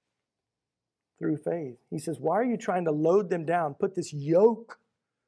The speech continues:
on these disciples?" And Peter makes a great point. He says, "Our fathers and you, we've not been able to bear that yoke." Had the Jews been able to keep the law?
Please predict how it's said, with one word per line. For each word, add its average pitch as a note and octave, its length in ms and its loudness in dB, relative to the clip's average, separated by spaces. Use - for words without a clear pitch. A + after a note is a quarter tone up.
on D#3+ 160 -4
these D#3+ 240 -4
disciples?" C#3+ 760 -4
And G#3 180 4
Peter A#3+ 220 6
makes A3+ 240 6
a G#3+ 60 4
great A3+ 320 8
point. C4 240 8
He G#3+ 80 2
says, A3+ 280 6
"Our C#4+ 220 10
fathers C#4 800 6
and C#4+ 240 8
you, E4 420 6
we've D4+ 540 6
not D#4+ 220 6
been A3 120 6
able G#3 200 6
to F#3+ 60 2
bear F3+ 220 6
that D#3+ 240 2
yoke." - 380 2
Had A#3 220 4
the G#3+ 80 0
Jews A#3+ 420 4
been C4+ 160 6
able C4+ 260 4
to B3 80 -4
keep C4 300 2
the B3+ 80 4
law? C4 480 6